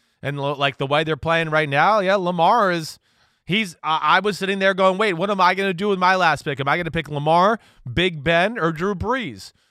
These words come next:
I'm not sure there. Now I'm down to Big Ben and Drew Brees, and I'm not sure where I am here on that either.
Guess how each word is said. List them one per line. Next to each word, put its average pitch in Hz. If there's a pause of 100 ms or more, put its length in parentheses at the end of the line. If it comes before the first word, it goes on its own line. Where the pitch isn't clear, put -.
(200)
I'm 160
not 175
sure 220
there. 110 (460)
Now 170
I'm 175
down 185
to 185
Big 180
Ben 185
and 185
Drew 190
Brees, 202
and 175
I'm 196
not 190
sure 202
where 190
I 190
am 190
here 190
on 185
that 190
either. 202